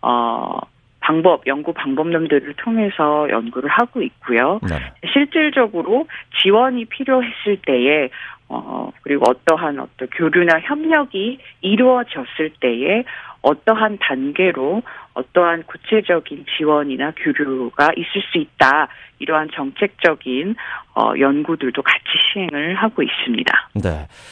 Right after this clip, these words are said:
Speaker 2: 네, 앞서 말씀하셨듯이 그 북한, 아, 의료 체계가 아주 열악하기 때문에, 아, 뭐 진단을 받는 것부터 여러 가지, 어, 약을 투여받는 것도 힘든 상황인데, 그렇다면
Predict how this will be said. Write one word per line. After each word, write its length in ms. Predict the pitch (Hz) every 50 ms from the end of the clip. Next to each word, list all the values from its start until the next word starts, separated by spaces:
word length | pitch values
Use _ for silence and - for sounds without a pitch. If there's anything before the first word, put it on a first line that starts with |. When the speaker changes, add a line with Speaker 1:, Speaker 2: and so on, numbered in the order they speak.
| - - _ -
Speaker 2:
네, 160 | - 92 85 76
앞서 260 | 82 90 - - 160
말씀하셨듯이 1040 | 127 82 80 92 - 135 127 120 120 113 120 101 - 110 95 - - 98 87 92 98 92
그 140 | 90 87 87 -
북한, 480 | - - - - 113 107 104 101 92 - _ - - - - _ - -
아, 80 | - - -
의료 260 | - 113 123 123 123
체계가 400 | - - 107 107 104 95 104 104
아주 160 | 98 101 104 104
열악하기 440 | 85 82 101 - - 147 135 135
때문에, 600 | 123 - 113 101 104 87 78 76 82 98 85 67 65 65 69 69 -
아, 140 | - 69 69 - - - - -
뭐 120 | - 80 80
진단을 640 | - - 117 120 113 117 113 117 113 110 107 107
받는 340 | - - - 95 101 104 101 90
것부터 560 | 92 85 - 87 - - - 82 82 110 135 -
여러 180 | 92 85 87 87
가지, 400 | 90 85 82 - 87 82 80 76 - - - - - - _ _ - -
어, 80 | - - - - - 80
약을 300 | 85 85 87 95 90 82
투여받는 560 | - - 131 123 113 - - 82 95 98 95
것도 220 | 85 78 - - 90
힘든 360 | - - 170 165 160 160 143
상황인데, 640 | 113 127 120 110 90 80 76 71 71 107 110 78 71 - - - - - - - _ - - -
그렇다면 600 | - 131 135 - 143 143 156 160 156 151 139